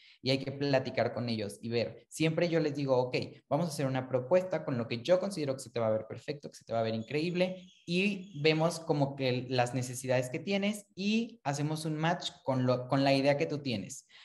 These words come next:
Porque muchas veces también es como, vamos y me dices, "Ay, sí, me quiero, este, arreglar el cabello como fulanita de tal", igual. Y dices, "Sí, pero pues a lo mejor tu tipo de rostro no te queda, ¿no?".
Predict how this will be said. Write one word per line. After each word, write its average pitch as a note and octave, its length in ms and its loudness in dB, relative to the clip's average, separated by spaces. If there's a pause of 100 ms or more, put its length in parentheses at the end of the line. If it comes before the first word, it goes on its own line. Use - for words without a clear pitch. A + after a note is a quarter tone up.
(140)
Porque C#3 220 0
muchas F3+ 260 2
veces F#3 200 0
también D#3 320 2
es C#3+ 140 0
como, - 440 -4
vamos D#3 400 4
y C3+ 60 0
me B2+ 160 0
dices, C#3 340 -2
"Ay, E3+ 160 6
sí, E3+ 160 -2
me E3+ 140 0
quiero, E3+ 340 4
este, A#2+ 600 -2 (200)
arreglar C#3 640 4
el E3 120 4
cabello C3+ 420 2
como C3+ 260 -2
fulanita C3 420 0
de C#3+ 100 6
tal", B2 300 0
igual. B2+ 500 2 (220)
Y C3 100 -2
dices, C3+ 180 -4
"Sí, F3 140 0
pero C#3+ 260 2
pues B2+ 120 -6
a C3+ 60 0
lo C3 80 0
mejor C3 260 0
tu D3 100 -4
tipo D3 220 0
de D3 40 2
rostro C#3 280 0
no C#3 180 0
te C3+ 120 -6
queda, C#3+ 260 4
¿no?". C3+ 360 -2